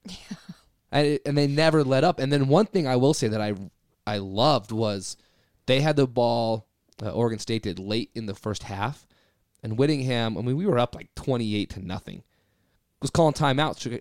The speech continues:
Speaker 2: try to get the ball back to our offense to score more points. It wasn't the old attitude of, "Well, let's just get into halftime and get,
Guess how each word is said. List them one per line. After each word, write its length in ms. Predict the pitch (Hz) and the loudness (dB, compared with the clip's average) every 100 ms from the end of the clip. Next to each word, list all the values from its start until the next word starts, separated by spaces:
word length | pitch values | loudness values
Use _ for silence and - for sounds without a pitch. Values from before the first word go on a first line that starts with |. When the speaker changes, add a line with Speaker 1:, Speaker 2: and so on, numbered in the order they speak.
| - | -6
Speaker 2:
try 120 | 135 | -4
to 40 | 131 | -4
get 100 | 113 | -2
the 60 | |
ball 220 | 107 127 | 2 2
back 280 | 143 101 - | 2 -2 -4
to 100 | - | -2
our 100 | 107 | 2
offense 400 | 123 160 110 95 | 4 2 -2 -6
to 120 | - - | -8 -6
score 480 | - 147 127 113 - _ _ _ | 4 6 6 4 -2 _ _ _
more 300 | 131 156 208 | 2 4 4
points. 420 | - 82 - - - _ _ _ _ | 2 -10 -12 -18 -20 _ _ _ _
It 80 | - | 2
wasn't 340 | 135 156 156 | 6 6 4
the 200 | 131 135 - | 2 0 4
old 380 | 147 151 151 139 - | 6 8 6 2 0
attitude 540 | 131 - - 139 127 | 0 0 -2 0 2
of, 160 | 117 101 | 2 2
"Well, 80 | 117 | 0
let's 160 | 123 | 0
just 100 | 131 | -2
get 120 | 135 | -4
into 120 | 117 104 | -4 -2
halftime 680 | 113 110 - 107 107 104 | -2 -2 -2 0 0 -2
and 240 | 101 95 - | -4 -8 -10
get, 140 | 120 | -10